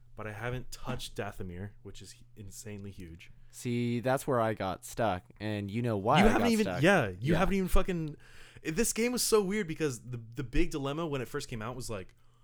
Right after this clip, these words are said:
Speaker 1: it gave you an option to go from, go either to the planet where the next piece of the story was, and it was arguably much easier than the other one, and then the other planet, which was, like,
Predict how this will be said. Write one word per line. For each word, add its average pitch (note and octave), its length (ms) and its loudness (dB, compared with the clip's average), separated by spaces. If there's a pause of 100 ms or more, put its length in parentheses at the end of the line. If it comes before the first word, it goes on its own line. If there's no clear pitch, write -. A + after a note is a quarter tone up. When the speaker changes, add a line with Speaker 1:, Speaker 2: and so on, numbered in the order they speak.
(580)
Speaker 1:
it B2 140 -12
gave C3 200 -4
you C#3+ 140 -4
an A#2+ 60 -4
option A#2 480 -2
to B2 120 -8
go A2 220 -2
from, G#2 420 -10 (560)
go A#2 360 -2
either A#2 260 -4
to A#2+ 260 -6
the G#2+ 160 -4 (960)
planet B2 320 0
where A2+ 140 -2
the G#2 80 -4
next - 400 -6 (300)
piece A#2 200 4
of A2 60 -6
the G2+ 80 -6
story B2+ 300 -2
was, F2 420 -8 (400)
and G#2+ 220 -4
it - 280 -8
was G2+ 240 -2 (400)
arguably G#2+ 500 -2 (120)
much G#2+ 300 -6
easier G2+ 360 -4
than F2+ 240 -8
the F#2+ 100 -6
other G2+ 140 -4
one, E2 260 -10 (500)
and A#2 120 -2
then A#2+ 180 0
the A#2 160 2
other F#3 140 2
planet, A2 320 -4
which A2 160 -4
was, G#2+ 160 -4
like, G2 280 -6